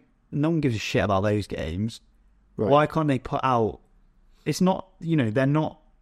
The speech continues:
Speaker 1: in a unique position of having to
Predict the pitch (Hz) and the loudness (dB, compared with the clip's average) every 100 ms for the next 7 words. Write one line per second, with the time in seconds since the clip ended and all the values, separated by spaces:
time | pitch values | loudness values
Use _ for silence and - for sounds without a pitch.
0 | _ _ 139 135 120 113 101 _ _ - | _ _ 0 2 2 0 -2 _ _ -4
1 | 123 131 135 117 - 120 113 110 95 123 | 0 2 2 0 -2 0 0 -2 -2 0
2 | 113 104 117 107 98 | 0 2 0 0 -2